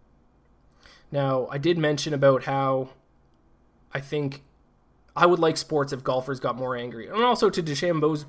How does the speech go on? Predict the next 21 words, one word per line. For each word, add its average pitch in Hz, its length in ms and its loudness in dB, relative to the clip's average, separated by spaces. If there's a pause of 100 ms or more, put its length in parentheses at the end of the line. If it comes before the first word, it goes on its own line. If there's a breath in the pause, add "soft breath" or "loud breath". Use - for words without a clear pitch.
point 160 280 -6
about 131 200 -4
they 127 80 -6
shouldn't 139 280 -8
show 139 160 -4
cameras, 139 520 -2 (540 loud breath)
uh, 127 440 -2
on 143 160 0
golfers 135 400 -2
when 131 120 -4
they're 123 140 -4
angry. 147 380 -6 (720)
That's 262 260 2
what 220 140 2
we 220 100 -2
wanna 226 260 2
see. 262 280 0
We 160 140 -4
wanna 196 340 2
see - 180 0
emotion. 120 500 -8